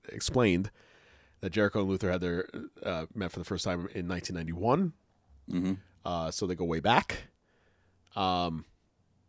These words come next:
Speaker 1: but, jeez, man, it's just, it, this whole match was just,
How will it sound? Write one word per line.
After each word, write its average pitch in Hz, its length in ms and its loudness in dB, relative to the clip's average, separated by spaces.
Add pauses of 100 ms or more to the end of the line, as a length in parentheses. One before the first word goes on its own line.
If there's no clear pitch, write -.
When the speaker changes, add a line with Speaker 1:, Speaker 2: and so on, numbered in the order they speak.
(1160)
Speaker 1:
but, 104 400 -2
jeez, 76 320 -6
man, 80 260 -8 (200)
it's 101 200 0
just, 101 200 -2
it, 110 240 2
this 104 220 -2
whole 113 200 4
match 101 360 0
was 82 200 -2
just, - 600 -2